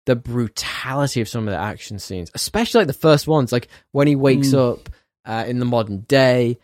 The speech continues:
Speaker 1: and, like,
Speaker 2: Yeah.
Speaker 1: you see all this in the trailers. Like,
Speaker 2: It was
Speaker 1: I,
Speaker 2: very
Speaker 1: the
Speaker 2: Zack,
Speaker 1: trailers
Speaker 2: Zack
Speaker 1: waste
Speaker 2: Snydery.
Speaker 1: so much of it.
Speaker 2: That scene was very Zack Snyder.
Speaker 1: Where he was just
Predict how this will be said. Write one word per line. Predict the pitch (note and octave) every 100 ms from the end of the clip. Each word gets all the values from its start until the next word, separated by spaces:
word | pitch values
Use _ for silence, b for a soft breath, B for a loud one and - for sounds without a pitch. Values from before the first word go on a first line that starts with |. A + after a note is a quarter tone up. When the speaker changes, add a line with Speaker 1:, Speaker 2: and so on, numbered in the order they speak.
| _ _
Speaker 1:
and, | C#3
like, | B2+
Speaker 2:
Yeah. | A#2+
Speaker 1:
you | G#2
see | - C#4
all | F#3
this | C#3+
in | B2
the |
trailers. | G#2+ F#3 D#3 A2+
Like, | B2+
Speaker 2:
It |
was | F#3
Speaker 1:
I, | F#3+
Speaker 2:
very | F4+ F#4
Speaker 1:
the |
Speaker 2:
Zack, | - G#3
Speaker 1:
trailers | A#3+ G#3+ D3+
Speaker 2:
Zack | C3 D3+
Speaker 1:
waste | C#3 C3
Speaker 2:
Snydery. | C3+ D3+ C3+ A2+ G2+
Speaker 1:
so | G#2 - D3 C#3
much | B2 G#2 F#2+
of | G2
it. | F#2 F2
Speaker 2:
That | C#3+
scene | - C#3+ C3
was | A#2+ A2 -
very | B2+ C3+
Zack | A2+ A2 G#2
Snyder. | - - - C3
Speaker 1:
Where | A#2+
he | A#2+ A#2+
was | A#2+
just | - -